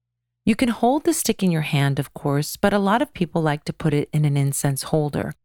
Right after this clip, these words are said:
This can be a tray of some kind that has a small hole that you place the stick into, but you can also make your own holder.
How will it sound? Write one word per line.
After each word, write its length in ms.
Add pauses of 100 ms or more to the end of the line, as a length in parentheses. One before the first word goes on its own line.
(460)
This 180
can 160
be 120
a 60
tray 340
of 100
some 200
kind 400
that 100
has 200
a 60
small 420
hole 380 (420)
that 140
you 60
place 360
the 80
stick 320
into, 480 (540)
but 180
you 60
can 160
also 360
make 180
your 120
own 160
holder. 500